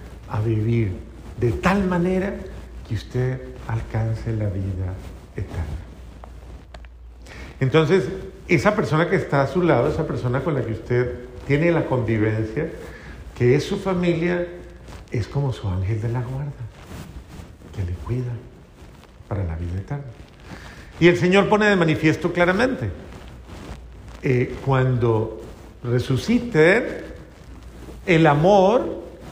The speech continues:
temporal se va a transformar. El amor, este amor temporal, este amor momentáneo, que está fundado muchas veces en, en, en relaciones de dependencia o de interdependencia,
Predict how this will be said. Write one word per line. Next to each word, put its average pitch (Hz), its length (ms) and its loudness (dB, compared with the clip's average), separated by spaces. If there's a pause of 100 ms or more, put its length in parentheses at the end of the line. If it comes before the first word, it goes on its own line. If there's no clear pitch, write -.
(200)
temporal 254 1120 6 (100)
se 170 80 -2
va 180 140 6
a 190 40 4
transformar. 202 840 -2 (600)
El 180 200 6
amor, 208 500 6
este 214 300 4
amor 214 260 2
temporal, 220 680 2
este 180 260 -2
amor 202 420 4 (180)
momentáneo, 233 920 2 (1600)
que 160 260 8
está 160 360 4
fundado 175 460 4
muchas 170 300 -2
veces 160 360 0
en, 127 300 2 (540)
en, 135 280 2 (1080)
en 135 120 0
relaciones 151 760 4
de 117 420 4
dependencia 151 920 6
o 160 60 6
de 139 180 6
interdependencia, 156 1500 4